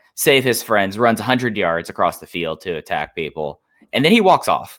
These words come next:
So, I mean, like, it, it's, again, shades of gray there a little bit. Like, is he the bad guy in that he's gonna be the person who's gonna let down his friends 'cause he's just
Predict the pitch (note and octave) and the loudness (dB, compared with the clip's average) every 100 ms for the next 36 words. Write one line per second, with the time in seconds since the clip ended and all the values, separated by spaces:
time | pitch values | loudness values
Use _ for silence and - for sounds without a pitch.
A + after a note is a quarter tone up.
0 | _ - B2 G2+ G2+ G2+ F#2+ F#2 F2+ F2+ | _ -6 2 2 2 0 -2 -2 -4 -4
1 | - A#2 A#2 A2+ - B2+ B2+ G#2+ - G#2 | -2 -2 0 -4 -4 -2 0 0 0 -2
2 | F#2+ G#2 F#2+ F2+ F2 F2+ F#2 F#2 F2 E2+ | -2 -4 0 0 0 -2 0 0 -2 -2
3 | E2+ - F2+ - - B2 - A#2+ B2+ B2 | -4 -2 -4 -4 -20 -6 0 2 2 2
4 | - G2+ G2+ A#2+ G#2+ G2+ G2 G2+ F#2+ G#2+ | 2 4 2 4 2 2 2 0 -2 -4
5 | - G#2 F#2 - F#2 G2+ F#2 F2 F2+ F2 | -6 -6 -6 -4 -4 -4 -8 -4 -4 -2
6 | F2+ E2+ - F2+ F2 F2 - F2 F2 E2 | -4 -4 -8 -6 -4 -6 -8 -8 -8 -10
7 | - F2 - | -8 -10 -10